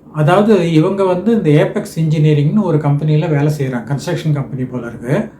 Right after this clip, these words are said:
அந்த கம்பெனியில வந்து ஒரு பதினஞ்சு ஒர்க்கர்ஸ் வேலை செய்றாங்க. I think தமிழ்நாட்டுக்காரங்கன்னு நினைக்கிறேன். அதுல வந்து ரெண்டு டைரக்டர்ஸ், அதாவது,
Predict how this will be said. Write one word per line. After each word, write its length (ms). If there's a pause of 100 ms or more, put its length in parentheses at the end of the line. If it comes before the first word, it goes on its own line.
(580)
அந்த 280
கம்பெனியில 600
வந்து 280
ஒரு 140
பதினஞ்சு 440
ஒர்க்கர்ஸ் 440
வேலை 180
செய்றாங்க. 560
I 120
think 220
தமிழ்நாட்டுக்காரங்கன்னு 680
நினைக்கிறேன். 540 (540)
அதுல 300
வந்து 320
ரெண்டு 280
டைரக்டர்ஸ், 840
அதாவது, 680